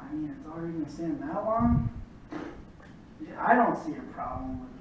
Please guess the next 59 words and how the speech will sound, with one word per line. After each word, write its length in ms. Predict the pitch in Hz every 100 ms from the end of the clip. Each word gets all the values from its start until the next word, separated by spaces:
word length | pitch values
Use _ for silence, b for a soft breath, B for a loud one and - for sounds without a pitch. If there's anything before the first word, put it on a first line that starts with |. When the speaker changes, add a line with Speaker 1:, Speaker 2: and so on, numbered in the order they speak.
| - 269
Speaker 1:
you 60 | 262
stamping 400 | - 262 - -
off 280 | - - -
on 180 | - -
it. 40 | 131
I 140 | 139
mean, 260 | - 131 -
Speaker 2:
Yeah, 60 | 143
Speaker 1:
as 60 | 160
Speaker 2:
just 40 | 175
Speaker 1:
long 320 | 180 180 175
as 100 | 165
you 80 | 170
got 140 | 170 160
a 680 | 147 - - - - -
little 280 | 165 180 180 -
something 420 | 180 180 185 185
for 60 | 185
me, 280 | 185 190 190
I 100 | 175
mean. 320 | - - - - -
Speaker 2:
Well, 220 | 135 135 117
you 80 |
know, 160 | 120 151
I 60 | 127
mean, 160 | 123
it's 100 | 113
like 160 | 147 143
I 80 | 120
said, 220 | - 131
we 60 | 127
did 140 | 151
it 180 | 120 110
way 220 | 127 127
under 180 | 120 107
budget, 500 | 101 107 95 95 -
you 80 | 101
know, 120 | 104 101
I 40 | 104
mean, 380 | 104 101 95 - - - - - - - -
I 40 | 117
don't 160 | 117
know, 80 | 110
like, 120 | 107
are 80 | 113
you 140 | 117 -
a 20 |
Vikings 440 | - - 143 147
fan? 320 | - 151 - - - - - - -
Speaker 1:
Oh, 180 | 127 - - - - - -
die 260 | 143 147 143
hard. 300 | - - 107 -
Speaker 2:
New 160 | 110 120
stadium, 720 | - - 123 135 139 151 - - - - - - -
throw 160 | 131 123
in 40 |
some 160 | 120 110
season 340 | - 123 113 101
tickets. 480 | 110 - - -